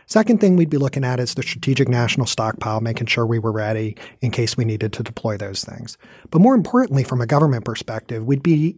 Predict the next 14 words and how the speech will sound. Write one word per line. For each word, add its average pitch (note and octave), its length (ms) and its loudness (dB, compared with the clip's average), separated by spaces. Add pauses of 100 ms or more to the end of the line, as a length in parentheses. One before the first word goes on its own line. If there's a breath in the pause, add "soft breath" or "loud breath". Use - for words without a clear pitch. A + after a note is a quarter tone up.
helping A3 300 2
to C3+ 60 0
coordinate C3 580 2
the A#2+ 80 -4
departmental A#2+ 640 -4
response G#2+ 600 -10
because A#2+ 480 -6 (300 loud breath)
you D3+ 120 6
have D3 80 4
members C3 420 2
at C#3+ 120 -2
C D3 220 0
D D#3 100 2
C B2 460 0